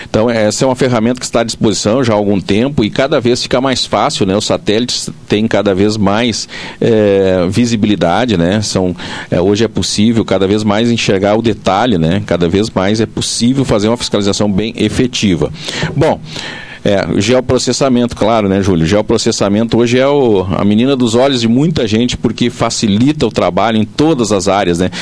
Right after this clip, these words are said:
Não só nessa área de fiscalização, mas outras áreas de pesquisa e conhecimento da,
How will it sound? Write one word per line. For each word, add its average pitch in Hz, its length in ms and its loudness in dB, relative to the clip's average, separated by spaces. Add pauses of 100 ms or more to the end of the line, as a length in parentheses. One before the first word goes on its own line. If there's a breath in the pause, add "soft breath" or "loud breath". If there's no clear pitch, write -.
(120 loud breath)
Não 113 200 2
só 143 160 0
nessa 120 280 -2
área 113 200 2
de 101 80 0
fiscalização, 104 760 0 (280 loud breath)
mas 104 180 0
outras 120 340 0
áreas 107 280 2
de 101 60 0
pesquisa 107 640 0
e 101 60 0
conhecimento 101 680 0
da, 80 280 0